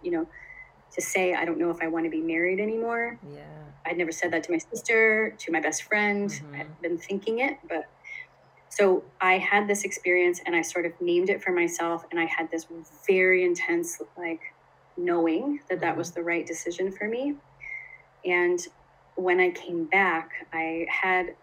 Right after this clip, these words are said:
Speaker 1: I was powerful and I was able to, to, to speak what I needed to.
Speaker 2: Mm-hmm.
Speaker 1: But the way that, um, the response from other people was so complicated for me. It was such a harsh, not harsh, but it was kind of like, I think what I remember happening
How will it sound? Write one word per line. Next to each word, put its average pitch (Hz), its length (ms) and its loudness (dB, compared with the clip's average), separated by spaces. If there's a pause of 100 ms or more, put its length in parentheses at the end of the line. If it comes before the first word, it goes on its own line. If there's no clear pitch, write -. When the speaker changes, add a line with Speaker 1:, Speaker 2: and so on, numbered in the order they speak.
Speaker 1:
I 170 40 -6
was 190 260 2
powerful 175 600 0
and 170 120 4
I 165 60 2
was 165 140 0
able 170 240 0
to, 175 180 -4
to, - 260 -10 (320)
to 196 100 -8
speak - 400 -6
what 175 120 0
I 170 100 0
needed 170 340 0
to. 277 320 0 (120)
Speaker 2:
Mm-hmm. 151 300 -12 (260)
Speaker 1:
But 185 140 -2
the 185 80 2
way 185 340 4
that, 185 280 2 (400)
um, 170 280 0
the 170 100 -2
response 175 440 -2
from 175 180 -2
other 165 180 0
people 180 480 -4
was 180 200 -2
so 190 600 0 (340)
complicated 220 840 0
for 226 120 -2
me. 254 300 0 (880)
It 180 80 -2
was 156 160 -4
such 202 200 -2
a 196 40 -2
harsh, 175 640 -4 (500)
not 285 140 2
harsh, - 580 2
but - 100 0
it 156 60 0
was 180 160 -2
kind 202 180 2
of 208 80 0
like, 165 260 2
I - 40 -8
think 226 160 -2
what 202 120 4
I 185 60 6
remember 180 380 4
happening 170 680 0